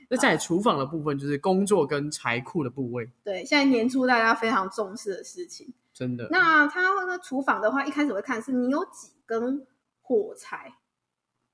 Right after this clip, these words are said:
Speaker 2: 对，几根火柴。那这个是，它有分正财。那我们的正财跟，我的是八根，就满的话是十根，我这里是八根，就是算是比较 OK。
Speaker 1: 我的天哪，那我只有七根，少你一根。而且他还跟我说，
Speaker 2: 对。
Speaker 1: 七根表示你做的事会比赚的还多。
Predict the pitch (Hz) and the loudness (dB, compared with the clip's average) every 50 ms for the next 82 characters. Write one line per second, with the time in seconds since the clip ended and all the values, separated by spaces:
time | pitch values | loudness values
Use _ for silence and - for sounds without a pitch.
0 | _ _ _ _ _ _ _ _ - 214 185 190 - - 226 262 302 381 349 247 | _ _ _ _ _ _ _ _ -10 -10 -10 -8 -8 -2 2 4 4 4 4 2
1 | 214 208 - - - - 247 262 294 294 285 262 262 359 370 311 277 277 339 311 | 0 -2 -4 -12 -12 -8 0 4 6 6 6 6 4 2 2 2 2 2 0 0
2 | 294 277 262 311 320 240 - 277 277 262 - - 196 196 202 - - 190 - 233 | 0 0 0 2 0 2 4 2 4 4 4 2 2 0 -6 -10 -10 -12 -12 -12
3 | 262 - _ _ _ _ _ _ _ _ _ _ _ _ - 262 254 233 220 214 | -16 -18 _ _ _ _ _ _ _ _ _ _ _ _ 0 2 4 4 4 2
4 | 208 208 220 214 214 214 220 226 233 233 277 311 247 240 233 - - 254 214 - | 0 0 0 0 0 0 -2 -2 -2 0 0 -2 -2 -2 -4 -8 -8 -8 -8 -6
5 | - - 220 214 214 214 220 220 - - 240 233 233 247 247 359 - - - 214 | -4 -2 0 0 0 0 -2 -4 -2 2 4 4 4 4 4 0 0 2 2 2
6 | 208 214 214 - 202 196 190 214 233 - 294 302 302 262 - - - 185 202 - | 2 2 0 -2 -6 -6 -6 -8 -4 0 2 4 4 4 2 0 -6 -10 -4 -2
7 | 254 240 240 247 240 - - - 180 170 180 - - 196 190 185 190 214 247 220 | -2 0 0 -2 -6 -8 -10 -12 -14 -16 -16 -14 -12 -12 -10 -10 -10 -6 -4 -4
8 | 190 196 214 - - 185 170 165 170 - - - - 214 226 226 - 240 220 240 | -4 -4 -6 -8 -10 -10 -10 -12 -16 -20 -20 -14 -10 -10 -6 -4 -2 -2 -2 -2
9 | 214 196 - 196 190 - - 175 - - - - - - - - 131 135 123 - | -6 -8 -6 -8 -8 -8 -8 -12 -14 -16 -18 -18 -18 -18 -16 -10 -8 -8 -8 -6
10 | - 131 123 120 120 120 - 156 175 165 147 160 170 151 - - - - 135 127 | -6 -6 -6 -6 -8 -6 -2 0 0 0 2 2 0 0 0 -4 -4 -4 -4 -4
11 | - 131 117 123 - - 147 160 170 156 135 131 127 131 120 120 - - 165 196 | -4 -4 -6 -6 -4 -2 0 2 2 2 2 0 -2 -4 -6 -6 -4 -2 0 2
12 | 196 190 180 175 190 190 185 156 - - - 143 131 135 - - - 202 185 202 | 4 4 4 4 2 2 2 2 0 0 -2 -2 -2 -2 -2 -4 -4 -2 0 2
13 | 202 196 151 127 - 160 143 117 - - 160 131 117 113 - 143 151 135 120 - | 2 2 2 0 0 0 -2 -2 0 0 0 0 0 0 0 2 0 0 0 0
14 | - 120 110 104 98 98 107 - 98 92 | -2 -2 -2 -4 -8 -12 -14 -14 -14 -16